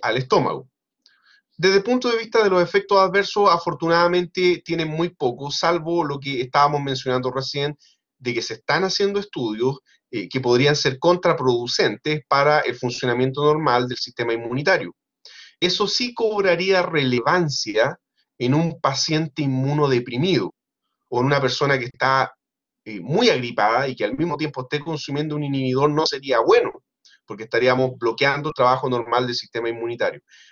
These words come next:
Así que no, pero respecto a los efectos adversos mediados por gastrina, acetilcolina o histamina, no,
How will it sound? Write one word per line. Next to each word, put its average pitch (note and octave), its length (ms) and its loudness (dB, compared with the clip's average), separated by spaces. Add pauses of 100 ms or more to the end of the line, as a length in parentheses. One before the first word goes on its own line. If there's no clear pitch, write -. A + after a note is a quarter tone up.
(100)
Así B2+ 220 -4
que F#3 80 4
no, F#3 160 4
pero C#3+ 280 4
respecto C#3+ 480 -4
a - 20 2
los D#3 140 4
efectos D#3 380 0
adversos D3 320 -4
mediados C#3 460 0
por B2 160 -4
gastrina, C#3 640 -2 (220)
acetilcolina B2 840 -4
o B2+ 60 2
histamina, D#3 560 -2 (380)
no, C3+ 340 0